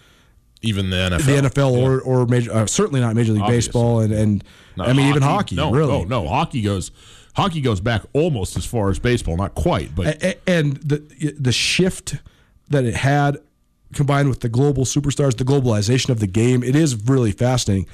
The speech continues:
Speaker 2: But I'll say this. There's a lot of people out there that really like the N B A, that when they think of Tim Duncan, they don't say, "Tim Duncan has four rings and then a fifth ring with an asterisk." They don't.
Speaker 1: Absolutely.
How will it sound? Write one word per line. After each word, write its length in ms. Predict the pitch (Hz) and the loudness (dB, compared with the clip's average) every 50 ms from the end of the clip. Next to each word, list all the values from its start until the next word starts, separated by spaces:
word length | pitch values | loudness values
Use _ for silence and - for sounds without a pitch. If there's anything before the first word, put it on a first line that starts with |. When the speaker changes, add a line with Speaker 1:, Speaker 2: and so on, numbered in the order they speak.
| - - - - - - - - - | -18 -20 -20 -20 -20 -20 -12 -4 -2
Speaker 2:
But 180 | 156 160 - - - | -2 -2 -4 -8 -6
I'll 160 | - 156 123 | -4 -2 0
say 160 | - 185 165 | 2 2 2
this. 360 | 147 147 139 113 98 - - - - _ _ _ _ _ _ _ _ _ _ _ _ _ _ _ _ _ _ _ _ _ - | 2 2 2 0 -2 -4 -6 -10 -16 _ _ _ _ _ _ _ _ _ _ _ _ _ _ _ _ _ _ _ _ _ -2
There's 140 | 156 165 156 | 0 2 2
a 40 | |
lot 300 | 127 123 135 156 185 208 | 2 2 2 2 2 0
of 60 | 196 - | 0 -2
people 200 | 214 185 185 175 | -2 0 0 0
out 120 | 160 - | 0 0
there 120 | 160 160 | 0 0
that 100 | 151 131 117 | 0 0 0
really 260 | 104 127 151 156 151 | 0 2 2 2 2
like 240 | 139 139 143 127 - | 2 2 0 0 0
the 140 | 127 127 127 | 0 0 2
N 120 | 120 120 | 2 0
B 160 | 107 104 98 | 0 -2 -2
A, 200 | 90 85 85 - - - - - | -2 -4 -6 -8 -12 -14 -8 -6
that 120 | 120 110 | -2 0
when 120 | 117 131 139 | 2 2 4
they 120 | 143 135 | 2 2
think 240 | - - 170 160 - | 2 0 0 0 0
of 120 | 160 127 | -2 -2
Tim 200 | - - 160 151 | 0 0 0 2
Duncan, 320 | 131 139 147 131 - 127 117 | 2 2 0 2 0 0 2
they 120 | 110 113 | 2 2
don't 320 | 123 135 135 131 - - | 2 2 0 0 -4 -6
say, 360 | - - 123 113 110 110 107 - - - _ _ - - | -4 0 0 2 2 2 0 -2 -6 -20 _ _ -8 -2
"Tim 160 | - 208 190 | 0 2 2
Duncan 220 | 190 190 160 175 | 2 2 0 0
has 200 | 143 160 151 127 | 0 0 0 -2
four 300 | - - - 151 160 156 | -4 -2 0 2 2 2
rings 300 | 135 139 139 139 139 120 | 2 2 2 2 2 0
and 100 | 127 120 | 0 2
then 80 | 123 117 | 2 2
a 60 | 107 | 0
fifth 320 | - - 147 147 - - - | 0 0 0 0 0 0 0
ring 160 | 135 131 123 | 0 0 2
with 140 | 117 104 - | 0 0 0
an 80 | 107 | 0
asterisk." 560 | 104 98 87 - - - - - - - - _ - - _ _ _ _ _ _ _ _ _ - - - | -2 -2 -2 -4 -6 -8 -12 -16 -16 -20 -20 _ -20 -20 _ _ _ _ _ _ _ _ _ -12 -4 0
They 120 | 147 160 | 2 2
don't. 140 | 156 165 120 | 2 2 0
Speaker 1:
Absolutely. 500 | 85 - 107 98 95 - - 53 57 | -2 -6 -8 -8 -8 -10 -10 -14 -16